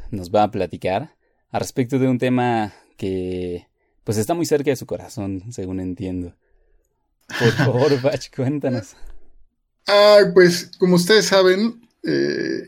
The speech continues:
Speaker 2: me gusta mucho las, los pájaros, me gustan mucho las aves, y para iniciar y abrir este veinte veintiuno, les voy a platicar de una investigación que se publicó a finales del do-, del año pasado,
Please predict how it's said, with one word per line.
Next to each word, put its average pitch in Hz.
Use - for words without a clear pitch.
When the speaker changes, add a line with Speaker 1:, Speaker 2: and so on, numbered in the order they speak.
Speaker 2:
me 151
gusta 170
mucho 180
las, 117
los 139
pájaros, 143
me 156
gustan 175
mucho 175
las 135
aves, 139
y 139
para 156
iniciar 160
y -
abrir 180
este 180
veinte 147
veintiuno, 143
les 139
voy 135
a 135
platicar 175
de 180
una 180
investigación 147
que 147
se 131
publicó 127
a 139
finales 139
del 117
do-, 117
del 113
año 139
pasado, 117